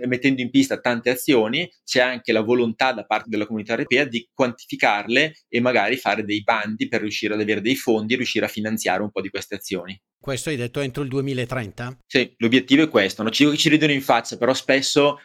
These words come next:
Speaker 1: il duemilatrenta è domani, sembra impossibile, no? Arrivare a questo obiettivo. Ma secondo me c'è un obiettivo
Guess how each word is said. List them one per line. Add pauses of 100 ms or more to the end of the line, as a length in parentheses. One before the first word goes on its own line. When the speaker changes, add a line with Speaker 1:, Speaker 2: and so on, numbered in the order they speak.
(200)
Speaker 1:
il
duemilatrenta
è
domani,
sembra
impossibile,
no?
Arrivare
a
questo
obiettivo.
Ma
secondo
me
c'è
un
obiettivo